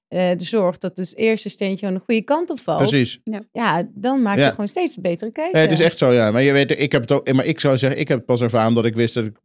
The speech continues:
Speaker 2: precies dacht, ik kwam op een gegeven moment, dacht ik, "Hey, als een dag slecht loopt voor mijn gevoel, weet ik ook eigenlijk stiekem," toen ben ik gaan analyseren waar het aan ligt.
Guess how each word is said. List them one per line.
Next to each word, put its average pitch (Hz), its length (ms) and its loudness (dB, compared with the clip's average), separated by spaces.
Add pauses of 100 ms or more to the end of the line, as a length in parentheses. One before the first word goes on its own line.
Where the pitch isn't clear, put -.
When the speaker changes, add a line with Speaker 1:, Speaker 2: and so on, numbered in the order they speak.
(100)
Speaker 2:
precies 123 280 -2
dacht, 123 220 2
ik 127 100 -2
kwam 123 160 0
op 120 40 2
een 120 60 0
gegeven 117 200 -4
moment, 127 180 -4
dacht 117 120 -6
ik, 131 80 -18
"Hey, 151 300 -4 (460)
als 123 220 2
een 120 100 0
dag 120 280 2
slecht - 360 -2
loopt 113 380 0
voor 113 100 -4
mijn 101 160 -2
gevoel, 110 320 -8
weet 135 180 0
ik - 100 -6
ook 123 160 -8
eigenlijk 147 360 -2
stiekem," 180 640 -2
toen 117 120 -4
ben 107 100 0
ik 107 80 -4
gaan 107 120 -4
analyseren 110 420 0
waar 120 120 2
het 117 120 0
aan 117 100 2
ligt. 123 260 -4